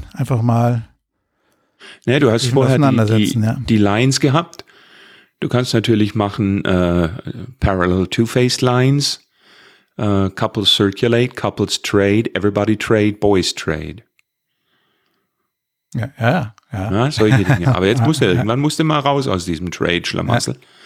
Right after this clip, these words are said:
Speaker 2: Und dann muss da schon was einigermaßen Gutes einfallen. Ja. Wo ich, wo ich, äh, Trade noch in einem Workshop einbauen würde, wäre tatsächlich diese Tidal Formations.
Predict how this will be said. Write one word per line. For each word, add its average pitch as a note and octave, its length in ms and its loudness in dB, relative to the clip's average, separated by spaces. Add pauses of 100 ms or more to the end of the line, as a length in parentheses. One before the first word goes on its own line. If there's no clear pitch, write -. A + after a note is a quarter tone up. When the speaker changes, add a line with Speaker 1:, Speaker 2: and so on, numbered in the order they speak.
(400)
Speaker 2:
Und G#2+ 120 -2
dann G#2 160 2
muss A2 160 0
da A#2+ 120 0
schon A2+ 220 2
was - 340 -2 (120)
einigermaßen G#2+ 640 0
Gutes G2+ 320 0
einfallen. E2 680 -6 (180)
Ja. F2+ 120 -20 (2250)
Wo B2 140 2
ich, - 300 -4
wo C3+ 180 2
ich, - 440 -4
äh, D#3 180 2
Trade C#3+ 600 0 (160)
noch C#3 480 -4 (440)
in B2 140 0
einem G#2 160 0
Workshop C3 640 0 (420)
einbauen A2 760 0
würde, G#2 360 4
wäre F#2+ 240 2
tatsächlich G2 520 -4
diese G2 260 -2
Tidal E2+ 400 -2
Formations. E2 880 -6